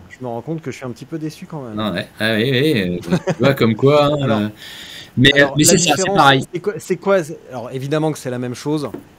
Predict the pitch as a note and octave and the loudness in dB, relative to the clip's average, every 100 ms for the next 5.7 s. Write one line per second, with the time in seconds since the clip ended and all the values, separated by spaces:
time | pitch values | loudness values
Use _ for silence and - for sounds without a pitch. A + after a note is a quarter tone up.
0 | - B2 B2+ - C3+ B2+ C3+ A#2+ B2 A#2+ | -12 -8 -8 -8 -8 -8 -8 -8 -8 -4
1 | D#3+ E3 D3+ D#3 F3 G3+ B2+ G2+ B2 G3+ | -2 -2 -4 0 2 4 4 2 4 2
2 | G3 E3 C#3 - D3 - F3 F#3 G3 D#3+ | 2 -2 -6 -6 -8 -6 -2 2 2 0
3 | D#3 D#3 - C#3+ - - F#3 E3 D3+ - | -4 -4 -6 -10 -10 -4 -2 -2 -6 -10
4 | D#3+ F3 D3+ - C3+ - F3+ D#3 C#3 C3+ | -12 -10 -10 -10 -10 -6 -6 -4 -8 -14
5 | - D3 - - C3 A#2 - | -12 -4 -4 -4 -10 -12 -16